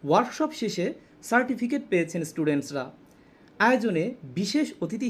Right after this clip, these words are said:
হিসেবে উপস্থিত ছিলেন ক্রিয়েটিভ আইটির সম্মানিত প্রতিষ্ঠাতা ও সিইও মিস্টার মনির হোসেন স্যার এবং আমাদের গ্রাফিক and মাল্টিমিডিয়া ডিপার্টমেন্টের হেড স্যার মিস্টার শহীদুর রহমান। তাদের উপস্থিতিতে অনুপ্রাণিত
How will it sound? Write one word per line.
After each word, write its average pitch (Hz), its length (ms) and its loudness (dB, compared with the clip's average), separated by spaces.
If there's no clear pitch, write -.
হিসেবে 180 300 -2
উপস্থিত 160 400 -4
ছিলেন 156 220 0
ক্রিয়েটিভ 226 320 0
আইটির 175 260 -2
সম্মানিত 170 360 0
প্রতিষ্ঠাতা 226 560 -4
ও - 20 0
সিইও 170 240 0
মিস্টার 180 240 0
মনির 190 300 2
হোসেন 151 300 -2
স্যার 123 160 -2
এবং 175 180 4
আমাদের 233 320 4
গ্রাফিক 165 320 2
and 165 160 2
মাল্টিমিডিয়া 185 500 0
ডিপার্টমেন্টের 165 640 0
হেড 143 240 0
স্যার 190 140 2
মিস্টার 160 260 0
শহীদুর 202 360 2
রহমান। 131 300 -2
তাদের 262 220 6
উপস্থিতিতে 214 520 0
অনুপ্রাণিত 254 440 2